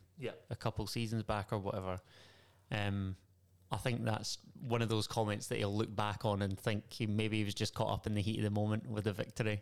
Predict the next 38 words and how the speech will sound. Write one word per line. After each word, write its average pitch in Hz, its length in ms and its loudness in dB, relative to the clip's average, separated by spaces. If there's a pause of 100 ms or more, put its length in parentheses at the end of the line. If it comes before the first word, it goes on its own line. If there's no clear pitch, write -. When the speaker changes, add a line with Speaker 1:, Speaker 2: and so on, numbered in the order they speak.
(140)
Speaker 2:
Um, 113 80 2
Speaker 1:
Yeah. 104 220 2 (420)
Speaker 2:
because 113 180 0
I 113 60 6
don't 120 200 2
see 117 200 2
how 104 260 4 (360)
Andrew 107 320 0
Shinnie 107 320 0
and 98 280 0
Lyndon 101 360 0
Dykes 104 340 -2
are 101 160 0 (460)
similar 101 320 0
players. 101 580 -2
I - 60 -2
think 117 300 -2 (420)
Shinnie's 117 360 2
more 113 180 4
of 101 60 2
a 101 80 2
presser, 104 640 0 (320)
Speaker 1:
Yeah. 117 140 -6 (120)
Speaker 2:
and 101 140 0
Dykes 110 320 0
is 101 80 0
that 104 200 0
target 110 320 2
man 101 200 2
type 101 240 -2
that 107 100 -2
we've 98 200 -6
previously 104 360 -2
been 98 160 0
talking 98 300 -2
about. 92 320 -2
So 101 200 0
I, 98 140 0